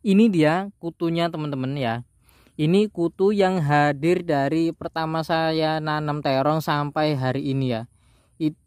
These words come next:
awal terlihat itu di usia terong ini, eh, kurang lebih lima harian lah. Jadi kutu ini udah terlihat, teman-teman. Mbak, sampai hari ini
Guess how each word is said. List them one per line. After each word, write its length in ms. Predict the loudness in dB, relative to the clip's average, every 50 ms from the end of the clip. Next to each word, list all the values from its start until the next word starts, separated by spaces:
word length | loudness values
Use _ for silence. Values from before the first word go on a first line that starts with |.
| _ _ _
awal 480 | -2 2 2 4 4 4 2 2 0
terlihat 480 | -2 -2 -2 -2 -2 0 -2 -2 -2 -6
itu 240 | -8 -4 -4 -4 -4
di 240 | -2 -2 -2 -2
usia 720 | -2 -2 -4 -4 -6 -6 -6 -4 0 2 2 2 2 0 0
terong 560 | 0 0 0 0 0 0 0 0 -2 -2 -4
ini, 880 | -6 -6 -6 -6 -6 -6 -6 -6 -4 -4 -4 -2 -2 -2 -2 -4 -4 -6 -8 _ _ _ _ _ _ _ _ _ _ _
eh, 800 | -10 -10 -8 -8 -8 -8 -8 -8 -6 -6 -6 -6 -6 -6 -6 -8 -8 -8
kurang 320 | -4 0 2 2 2 2
lebih 320 | 0 0 2 2 2 2 2
lima 240 | 2 0 0 0 2
harian 400 | 2 2 2 2 2 0 0 -2
lah. 160 | -4 -8 -10 _ _ _ _ _ _ _ _ _
Jadi 240 | _ -6 -4 -4 -4
kutu 240 | -4 -4 -2 -2 -2
ini 160 | 0 0 2
udah 160 | 2 2 2
terlihat, 320 | 2 0 -2 0 0 0 -2
teman-teman. 480 | -2 -4 -6 -4 -6 -8 -10 -10 -12 -14 _ _ _ _ _ _ _ _ -2
Mbak, 320 | 0 0 0 0 -2 -2
sampai 400 | 0 0 0 0 0 0 0 2
hari 400 | 2 4 4 2 2 0 -2 -2
ini 400 | 0 0 0 -2 -2 -4 -4 -6